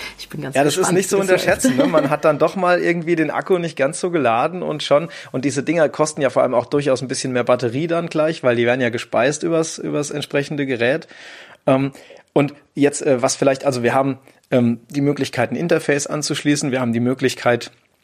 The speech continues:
Speaker 2: ähm, das Interface mit einem Mikro zu haben, wir haben die Möglichkeit, so ein kleines Mikrofon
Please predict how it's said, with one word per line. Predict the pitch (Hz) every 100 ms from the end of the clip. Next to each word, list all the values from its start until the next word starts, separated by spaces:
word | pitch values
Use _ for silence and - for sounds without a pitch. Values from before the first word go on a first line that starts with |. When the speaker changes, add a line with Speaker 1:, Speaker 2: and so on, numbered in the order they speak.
| _ _ -
Speaker 2:
ähm, | 131 120
das | 117
Interface | 147 127 131 120 131
mit | 113
einem | 117
Mikro | 143 160 156
zu | 151 139
haben, | 131 131 120 117
wir | 123
haben | 123
die | 120
Möglichkeit, | 120 - 110
so | 120
ein | 110
kleines | - 117 143 190 -
Mikrofon | 180 175 170 - 180